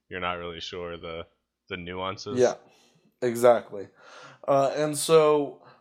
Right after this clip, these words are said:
Speaker 2: there's Ad Astra, Ford v Ferrari, Joker,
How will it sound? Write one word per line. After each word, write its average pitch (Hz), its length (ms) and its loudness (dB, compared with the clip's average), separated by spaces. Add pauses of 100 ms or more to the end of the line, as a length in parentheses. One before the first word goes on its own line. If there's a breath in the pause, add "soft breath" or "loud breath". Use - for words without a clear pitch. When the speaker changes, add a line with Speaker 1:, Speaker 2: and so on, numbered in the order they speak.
(100)
Speaker 2:
there's 139 600 2
Ad 160 240 10
Astra, 190 720 2 (580 soft breath)
Ford 196 400 6
v 196 180 -4
Ferrari, 160 640 4 (680)
Joker, 135 680 2